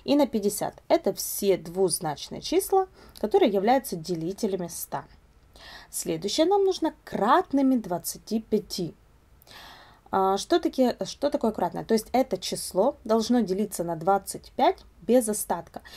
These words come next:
и при этом оно должно быть двузначное. Но понятно, что само число двадцать пять уже будет делиться на двадцать пять. Потом я предлагаю плюс двадцать пять ещё сделать, да? Двадцать пять плюс двадцать пять будет пятьдесят,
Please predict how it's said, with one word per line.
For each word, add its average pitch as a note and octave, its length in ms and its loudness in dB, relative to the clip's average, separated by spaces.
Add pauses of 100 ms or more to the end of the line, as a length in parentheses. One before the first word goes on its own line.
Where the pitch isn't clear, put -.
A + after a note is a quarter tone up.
(120)
и G3 80 2
при G#3+ 140 2
этом E4+ 200 2
оно G3 120 0
должно A3+ 300 0
быть G#3 160 0
двузначное. F3 640 -4 (400)
Но F#3+ 80 -2
понятно, C#4+ 320 2
что - 160 -4
само G#3 540 2
число A3 320 0
двадцать F#3 360 0
пять A#3+ 280 2
уже F3+ 260 -2
будет E3+ 240 -6
делиться G#3 380 -4
на A3 100 0
двадцать G#3+ 380 -2
пять. A3+ 180 -2 (420)
Потом B4+ 220 6
я F#4 80 8
предлагаю A3 540 4
плюс A#3 300 0
двадцать F#3 340 -4
пять D#3+ 240 -4
ещё D#3+ 200 -8
сделать, D#3 300 -12
да? B3 140 2
Двадцать G3 240 -2
пять A3 160 -4
плюс F#3+ 160 -8
двадцать F#3 320 0
пять D#3+ 160 -4
будет G3+ 260 -2
пятьдесят, F#3+ 720 -2